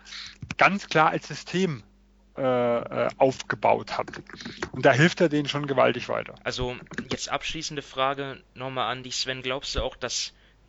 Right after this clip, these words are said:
Speaker 2: Thibodeau an sich durch den Deal irgendwie die Kurve bekommen hat, weil er jetzt ein Team hat, das, ja, wieder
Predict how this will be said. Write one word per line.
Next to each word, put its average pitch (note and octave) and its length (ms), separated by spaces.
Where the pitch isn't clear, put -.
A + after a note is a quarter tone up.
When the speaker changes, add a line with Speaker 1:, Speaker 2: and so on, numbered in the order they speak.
Speaker 2:
Thibodeau B2+ 440
an A#2 220
sich C#3 320
durch E3+ 200
den D3 220
Deal D3+ 200
irgendwie C#3+ 280
die C3+ 80
Kurve C#3+ 340
bekommen C#3+ 460
hat, C3+ 160
weil A#2+ 160
er A#2+ 80
jetzt A#2+ 240
ein A#2+ 60
Team C3+ 260
hat, C#3 160
das, - 300
ja, G#2+ 280
wieder A#2+ 380